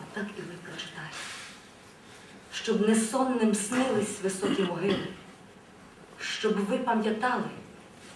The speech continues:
щоб ви запитали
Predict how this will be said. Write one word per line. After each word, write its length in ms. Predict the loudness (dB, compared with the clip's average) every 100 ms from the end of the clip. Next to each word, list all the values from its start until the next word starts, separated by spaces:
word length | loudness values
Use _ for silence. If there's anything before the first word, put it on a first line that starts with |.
| -18 -20 -20 -20 -20 -20 -20 -20 -20 -16 -16 -16 -18 -18 -18 -20 -18 -18 -14 -12 -10 -8 -6 6
щоб 140 | 12
ви 200 | 12 12
запитали 600 | 12 8 6 4 2 2